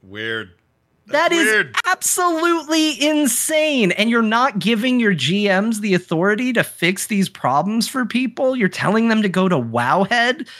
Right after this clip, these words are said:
Speaker 2: to solve this issue. What the hell is going on?
Speaker 1: Yeah,
Speaker 2: Like,
Speaker 1: that's a
Speaker 2: this
Speaker 1: problem.
Speaker 2: baffles me.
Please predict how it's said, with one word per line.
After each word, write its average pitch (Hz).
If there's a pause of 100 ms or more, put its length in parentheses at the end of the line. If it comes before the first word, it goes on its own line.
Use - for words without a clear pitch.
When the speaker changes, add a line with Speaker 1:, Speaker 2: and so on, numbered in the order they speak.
(360)
Speaker 2:
to 208
solve 196
this 202
issue. 269 (300)
What 294
the 320
hell 233
is 202
going 220
on? 151
Speaker 1:
Yeah, 156
Speaker 2:
Like, 202
Speaker 1:
that's 110
a -
Speaker 2:
this 254
Speaker 1:
problem. 131 (180)
Speaker 2:
baffles 190
me. 101